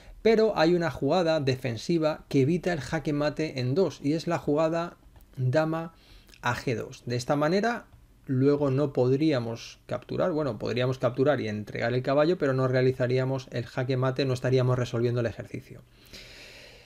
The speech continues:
Por lo tanto, tenemos que luchar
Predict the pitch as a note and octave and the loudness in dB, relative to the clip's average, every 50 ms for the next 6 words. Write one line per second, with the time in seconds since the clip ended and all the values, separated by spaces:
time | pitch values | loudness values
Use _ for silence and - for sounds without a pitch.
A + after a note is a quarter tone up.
0 | - - - - - - - E3+ E3+ E3+ F#3+ F#3+ F#3 A#3 A#3 A#3 G#3+ - A#3+ B3 | -20 -20 -20 -20 -12 6 8 10 10 12 10 10 10 8 6 4 4 4 4 2
1 | C4 - - - - - - - - - - - - - _ - - _ - _ | 2 -2 -8 -16 -20 -20 -20 -20 -20 -20 -20 -20 -20 -20 _ -20 -20 _ -20 _
2 | - - - - B2+ C3+ E3+ F#3+ F3+ - - F3+ E3+ D#3+ C#3+ - - E3+ E3+ G3 | -20 -14 -4 0 0 2 2 2 0 2 2 2 4 4 2 2 2 4 4 4